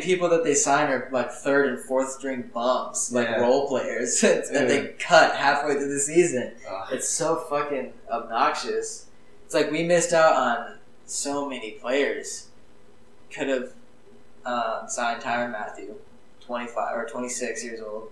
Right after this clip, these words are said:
Speaker 2: Mm-hmm. That's a
Speaker 1: <laughs>
Speaker 2: fucking, he's a money player, bro.
Speaker 1: Five years in the league and he's
Speaker 2: Yeah.
Speaker 1: twenty-six.
Speaker 2: Nah, he's good, dude.
Speaker 1: <laughs> And he's one of the best <laughs> safeties in the league.
Speaker 2: Fuck yeah.
Speaker 1: Anyways, but I can rant about the Cowboys' problems. I really wanna get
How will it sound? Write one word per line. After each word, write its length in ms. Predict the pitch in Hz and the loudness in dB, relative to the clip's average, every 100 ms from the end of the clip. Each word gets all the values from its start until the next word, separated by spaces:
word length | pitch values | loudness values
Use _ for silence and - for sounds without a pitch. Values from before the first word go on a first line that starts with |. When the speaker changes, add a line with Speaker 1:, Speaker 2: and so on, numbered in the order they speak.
| - | -12
Speaker 2:
Mm-hmm. 380 | 120 120 131 135 135 - - - - - | -8 -2 0 0 -2 -14 -20 -20 -20 -8
That's 240 | - 233 180 | -2 2 2
a 40 | |
Speaker 1:
<laughs> 80 | 131 | 2
Speaker 2:
fucking, 400 | 123 117 107 - | -2 -2 -10 -8
he's 140 | 127 123 | -4 -4
a 80 | |
money 240 | 110 113 113 | -4 -10 -10
player, 280 | 104 - - - | -10 -10 -10 -12
bro. 80 | - | -8
Speaker 1:
Five 480 | - 131 135 127 | 2 4 4 2
years 280 | 123 127 123 | 0 0 -2
in 80 | 120 | -4
the 40 | 117 | -2
league 300 | 123 120 117 | 0 0 -2
and 80 | 110 | -2
he's 100 | 127 | 0
Speaker 2:
Yeah. 60 | 123 | 0
Speaker 1:
twenty-six. 720 | 117 - 120 107 - - 113 | -2 -4 -4 -4 -4 -4 -4
Speaker 2:
Nah, 240 | 120 127 | -4 0
he's 200 | - 131 | 0 0
good, 220 | 123 113 104 | 0 -2 -2
dude. 220 | 107 107 | -10 -12
Speaker 1:
<laughs> 40 | - - | -16 -8
And 120 | 131 | -4
he's 200 | 131 127 | 0 0
one 120 | 135 135 | 0 0
of 60 | |
the 80 | 127 | 2
best 300 | 123 117 - | 2 4 4
<laughs> 20 | |
safeties 380 | 139 - 170 147 | 2 -2 -2 0
in 80 | 139 | 0
the 60 | |
league. 420 | 131 147 131 123 123 | 0 2 2 2 0
Speaker 2:
Fuck 180 | 123 | -4
yeah. 160 | 107 107 - - - - - - - - - - - - | -6 -12 -14 -20 -20 -20 -20 -20 -20 -20 -20 -20 -18 -8
Speaker 1:
Anyways, 500 | 131 123 107 101 - - | -4 -2 0 0 -2 0
but 180 | 120 110 | 0 2
I 100 | - | -2
can 160 | 123 | -4
rant 240 | 104 - - | -10 -10 -10
about 220 | - - | -10 -12
the 40 | - | -10
Cowboys' 500 | - - - - - | -10 -8 -8 -10 -10
problems. 480 | - - - - - - - - - - | -10 -10 -10 -12 -12 -14 -14 -10 -10 -6
I 60 | 117 | -2
really 260 | 139 190 185 | 4 6 6
wanna 280 | 170 - | 6 4
get 360 | 147 139 - | 4 2 0